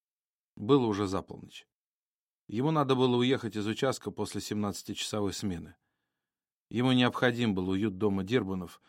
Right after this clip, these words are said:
где наверху спали дети — Рядом была его беременная сестра, а суматоха семейной жизни приглашала его в самое своё сердце.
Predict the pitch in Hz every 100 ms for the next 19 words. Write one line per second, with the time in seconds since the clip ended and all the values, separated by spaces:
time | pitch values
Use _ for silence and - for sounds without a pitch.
0 | _ _ - 98 104 101 101 127 107 -
1 | 95 90 92 143 - 98 - _ _ _
2 | - 110 123 104 98 95 95 92 95 98
3 | 95 95 90 - 98 - 123 131 123 _
4 | _ _ _ _ _ - - 107 107 104
5 | 123 101 - 104 98 98 95 135 117 104
6 | 98 95 90 123 113 101 90 - 117 110
7 | 92 - 92 87 - - - -